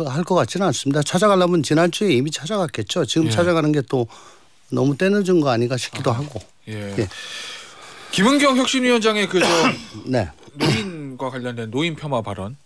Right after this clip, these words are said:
Speaker 1: 음.
Speaker 2: 여명 비례 투표 뭐 요런 언론에서 조어를 붙였던데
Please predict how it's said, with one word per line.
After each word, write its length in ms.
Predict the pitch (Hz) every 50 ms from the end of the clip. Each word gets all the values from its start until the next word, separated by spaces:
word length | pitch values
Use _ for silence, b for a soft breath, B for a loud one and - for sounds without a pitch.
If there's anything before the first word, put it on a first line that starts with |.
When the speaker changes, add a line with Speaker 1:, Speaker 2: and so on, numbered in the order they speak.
| -
Speaker 1:
음. 100 | 117 107 - _ _ -
Speaker 2:
여명 520 | 127 143 147 160 165 139 - 156 135 123 117 B B B B B B B B B
비례 440 | - - 143 139 143 131 117 107 - -
투표 340 | - - - - - 120 107
뭐 140 | 117 120 120
요런 460 | 120 127 143 143 135 127 113 107 - _ _ _ _ _ _ _ -
언론에서 460 | - - 127 123 123 123 117 113 120
조어를 280 | 107 - 120 113 107 110
붙였던데 600 | 104 - - 113 - - 98 92 107 120 147